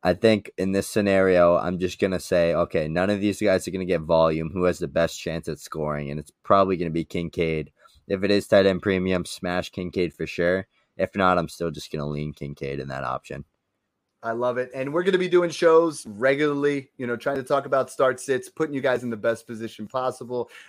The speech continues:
Speaker 2: Again, if you guys check out the Patreon, we got the autographed Alvin Kamara mini helmet for Snoog Tember. Yeah, I switched it from Smashing with Snoog. That sounded a little inappropriate, you know. <laughs> We're, we're, we're, but guys,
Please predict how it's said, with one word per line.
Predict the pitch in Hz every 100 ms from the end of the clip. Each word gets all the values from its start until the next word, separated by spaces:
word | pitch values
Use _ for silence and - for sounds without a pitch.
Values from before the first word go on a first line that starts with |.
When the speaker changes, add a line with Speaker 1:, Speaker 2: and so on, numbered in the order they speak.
| _
Speaker 2:
Again, | 143 156 156 151
if | 135
you |
guys | 143 139 -
check | 147 135
out | 135
the |
Patreon, | 120 135 123 131 123
we | 123
got | 131 127
the | 127
autographed | 117 127 139 139 139 139 135 - _ _ _ _ _ _
Alvin | 135 151 160 156
Kamara | 151 135 135 131 123 120
mini | 127 127
helmet | 127 123 127 123
for | 117
Snoog | 110 - 147 139 123
Tember. | 147 131 131 127 - _ _ _
Yeah, | 104 110 135
I |
switched | 139 160 160 -
it | 135
from | - 127
Smashing | - 135 131 131
with | 123 -
Snoog. | 135 127 120
That | 123 123
sounded | 127 120 117
a |
little | 113 113
inappropriate, | 117 107 120 107 113 110 - _ _ -
you | 123
know. | 117
<laughs> |
We're, | 131 139
we're, | 170 165 -
we're, | 147 139 _ - 262 226
but | 156 151 151
guys, | 180 160 147